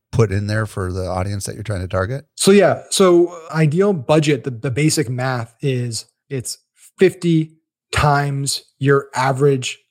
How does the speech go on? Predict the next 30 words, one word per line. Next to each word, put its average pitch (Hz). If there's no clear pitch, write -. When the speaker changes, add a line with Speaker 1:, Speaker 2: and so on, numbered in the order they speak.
Speaker 2:
cost -
per 131
conversion 127
based 139
on 143
what 131
you're 120
optimizing 139
for. -
So 120
purchases, 139
add 131
to 123
carts, 131
leads, 131
whatever 131
that 131
event 127
you're 120
optimizing 120
for -
is 110
the, 123
the 117
C 135
P 127
A 127
you're 123
gonna 123
use, 117